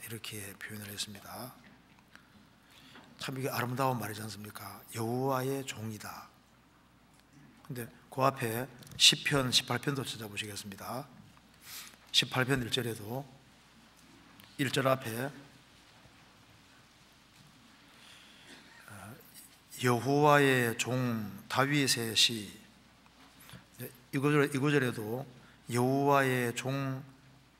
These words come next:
다윗의 시, 다윗을 여호와의 종이라고 이렇게 말씀을 했습니다. 에, 사무엘하 칠 장과 역대상 십칠 장 사 절에서도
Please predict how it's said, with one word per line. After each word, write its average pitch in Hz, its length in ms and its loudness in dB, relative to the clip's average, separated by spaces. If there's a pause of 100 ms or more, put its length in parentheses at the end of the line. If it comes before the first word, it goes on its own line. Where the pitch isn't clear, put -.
(140)
다윗의 123 540 -2
시, 104 320 -6 (240)
다윗을 123 680 -2 (440)
여호와의 117 760 0
종이라고 110 880 -6
이렇게 107 480 -14
말씀을 107 380 -6
했습니다. 101 600 -8 (1040)
에, 127 40 -10 (220)
사무엘하 139 840 2
칠 127 200 0
장과 120 600 0
역대상 131 640 0
십칠 - 340 0
장 135 280 4
사 120 200 0
절에서도 113 680 -4